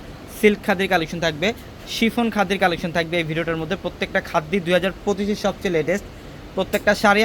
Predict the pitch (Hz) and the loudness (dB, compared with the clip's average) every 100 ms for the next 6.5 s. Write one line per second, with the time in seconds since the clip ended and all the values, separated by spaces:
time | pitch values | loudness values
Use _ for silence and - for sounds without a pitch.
0 | 214 208 190 - 202 185 185 190 196 190 | 4 4 2 2 0 2 0 0 0 0
1 | 190 170 170 170 160 165 170 170 160 175 | 0 0 -2 -2 -2 -2 -2 0 -2 -2
2 | 196 180 160 151 - 165 165 175 180 - | -2 0 0 0 -4 -4 -4 -2 -2 0
3 | 202 - - 180 170 156 139 196 - - | -2 -2 -4 -4 -2 -2 0 -2 -4 -10
4 | - - - 208 - 220 - 208 - 196 | -18 -18 -4 -4 -2 -4 0 -2 2 4
5 | 196 202 185 185 165 - 196 185 185 151 | 6 4 2 0 -2 -2 -2 -2 -2 -2
6 | 147 151 143 120 | -2 -2 -2 -4